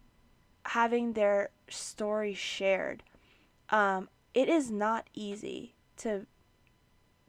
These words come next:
to open up to a person that you barely know, meaning me. Like, most of the people on my, on that podca-, on the podcast are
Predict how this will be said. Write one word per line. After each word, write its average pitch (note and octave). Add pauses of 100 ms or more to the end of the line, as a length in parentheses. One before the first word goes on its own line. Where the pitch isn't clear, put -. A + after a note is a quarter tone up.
(100)
to G#3 (560)
open C4+
up G3+ (140)
to -
a A3
person G#3
that F#3+ (1000)
you G#3+
barely G3+
know, F3 (120)
meaning G3
me. F#3+
Like, A3 (540)
most G#3+
of B3+
the A#3+
people A3
on G#3+
my, G3
on G#3
that G3+
podca-, G#3 (100)
on G#3
the G3
podcast G3+ (640)
are G3